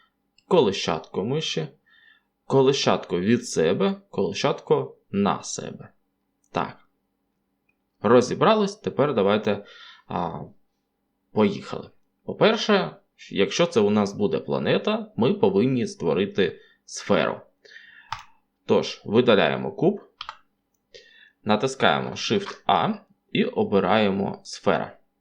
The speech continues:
Щоб вона у нас виглядала менш такою угловатою, ми натискаємо правою кнопкою миші "Згладжене тонування".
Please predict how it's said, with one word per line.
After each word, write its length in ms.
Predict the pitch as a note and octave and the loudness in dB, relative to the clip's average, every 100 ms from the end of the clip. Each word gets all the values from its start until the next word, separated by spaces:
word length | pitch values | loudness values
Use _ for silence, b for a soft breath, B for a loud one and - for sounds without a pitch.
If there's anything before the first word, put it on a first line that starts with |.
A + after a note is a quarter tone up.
| _ _ _ B B B B B _ _ | _ _ _ B B B B B _ _
Щоб 240 | - D#3+ E3 | -6 -4 0
вона 260 | C3 B2 A2+ | 2 4 2
у 120 | A2 | 4
нас 260 | G#2 F#2 | 2 0
виглядала 880 | G#2 G2 A2 G2+ G2+ F2 D#2 C#2+ - - _ | -2 0 0 2 2 2 2 0 -4 -12 _
менш 640 | - G#2 G#2+ F2 - - - | -2 2 2 0 -6 -10 -10
такою 340 | - - G2 F2 | -12 0 2 2
угловатою, 880 | - G2 F2+ D#3 G#2 G#3+ G#3+ G3 C#3+ | 0 -2 0 0 0 2 2 2 2
ми 160 | D3+ | 0
натискаємо 640 | F3 G#2 - - C#2+ C2+ | 0 -2 -6 -6 -4 -4
правою 380 | - G2+ D#2+ D2 | -2 0 0 -2
кнопкою 380 | - F2 - D#3+ | -6 -10 -2 0
миші 300 | A#3 A3+ E3 | 0 -2 -6
"Згладжене 600 | G#2 G2 G#2 A2 G2+ F#2 | -6 -2 0 0 -2 -6
тонування". 580 | - F#2+ F2 A#1 - | -6 -6 -4 -6 -8